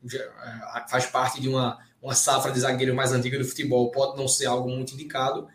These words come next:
é, tá mais que aprovado pro primeiro teste. É, e o terceiro jogador, que é o Evandro, né, discreto no jogo, nada do que é, não, não fosse esperado, porque não há expectativa para um jogador,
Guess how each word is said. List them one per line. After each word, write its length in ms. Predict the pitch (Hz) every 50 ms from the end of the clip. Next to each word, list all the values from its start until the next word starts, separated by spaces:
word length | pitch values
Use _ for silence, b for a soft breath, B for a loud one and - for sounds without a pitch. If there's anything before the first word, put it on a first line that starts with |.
| b b b b b b -
é, 560 | 127 131 131 131 131 131 127 127 127 123 123 - _ _ _ _ -
tá 120 | - 156 160
mais 200 | 156 160 156 156
que 80 | 190
aprovado 520 | 175 180 202 196 190 - 143 139 151 156 -
pro 140 | - 165
primeiro 320 | 156 214 180 156 170 160 -
teste. 480 | 156 135 127 - - - 120 98 - B B B B B B B _ -
É, 460 | - 139 143 147 147 147 151 156 170
e 40 | 196
o 40 | 214
terceiro 360 | - 247 - - 226 233 226
jogador, 460 | 202 220 214 214 196 175 175 185 233 -
que 80 | 175
é 20 | 175
o 60 | 180
Evandro, 600 | 175 - - 147 151 175 208 220 247 311 - - -
né, 200 | 135 135 147 165
discreto 600 | 165 - - - - 151 147 156 190 202 - 196
no 100 | 165 -
jogo, 480 | - 131 123 135 170 185 - - -
nada 320 | 139 131 135 156 185 196 196
do 100 | 190 -
que 460 | - 180 160 151 156 147 120 - b b b b b b _ - -
é, 320 | 131 127 127 123 123 123
não, 200 | 123 131 143 139
não 120 | 139 147 -
fosse 220 | - 165 160 160
esperado, 520 | - - 160 151 127 127 127 147 156 160 156
porque 280 | - - - - 156
não 200 | 156 170 165 151
há 60 | 165
expectativa 800 | 202 - - - 170 165 - 160 127 - - 131 139 156 160 202
para 200 | 190 160 147 147
um 40 | 143
jogador, 640 | 131 143 139 135 135 131 131 131 131 127 120 120 -